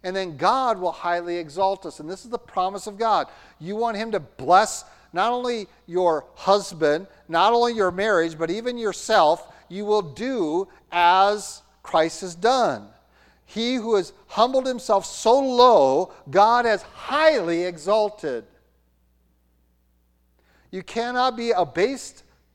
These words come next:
enough without having God exalt you <laughs> even higher. And with any kind of forethought, any kind of looking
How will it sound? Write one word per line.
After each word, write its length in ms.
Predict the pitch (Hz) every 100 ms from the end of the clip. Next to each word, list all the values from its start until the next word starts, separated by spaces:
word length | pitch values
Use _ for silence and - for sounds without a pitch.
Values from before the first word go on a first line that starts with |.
| _
enough 800 | - 175 185 220 143 151 - - _ _ _ _ _ _ _ _ _ _ _ _ _
without 340 | 156 202 208 - -
having 580 | - 196 208 214 208 196 160
God 460 | 151 165 170 180 175 _ _ _ _ _ _ _ _ _
exalt 640 | 165 135 180 202 202 -
you 120 | 160 107
<laughs> 60 |
even 160 | 160 156
higher. 460 | 196 269 254 104 - _ _ _ _ _ _ _ _ _ _ _ _ _ _ _ _ _ _ _ _ _ _ _ _ _ _ - _ _ _
And 240 | 180 196
with 200 | 185 180
any 200 | 208 262
kind 260 | 247 214 196
of 100 | 180
forethought, 720 | - 202 247 220 170 156 185
any 160 | 226 240
kind 320 | - 220 208
of 80 | 180
looking 460 | 208 202 214 202